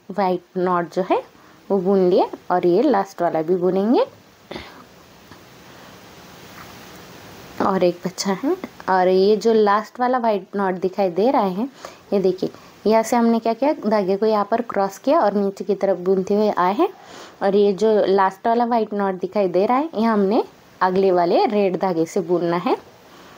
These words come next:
तो ये देखिए इसे हम ये रेड धागे से बुनेंगे। तो यहाँ पर हम क्या कर रहे हैं, एक व्हाइट नॉट जो है वो रेड में कन्वर्ट कर रहे हैं, यानी कि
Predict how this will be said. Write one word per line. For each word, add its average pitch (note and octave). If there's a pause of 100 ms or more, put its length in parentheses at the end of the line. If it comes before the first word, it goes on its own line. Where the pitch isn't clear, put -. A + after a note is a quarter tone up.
(260)
तो F#3
ये -
देखिए F3 (160)
इसे G3
हम G#3 (1600)
ये G3
रेड G3
धागे F3
से F3+
बुनेंगे। E3 (440)
तो A3+
यहाँ A3
पर B3
हम A#3+
क्या A#3+
कर G3+
रहे A3
हैं, D4
एक G#3+
व्हाइट G#3+
नॉट F#3
जो G3+
है G#3+
वो F#3+
रेड F#3
में B3 (380)
कन्वर्ट F#3+
कर F3+
रहे E3
हैं, D#3+ (440)
यानी G3
कि F#4+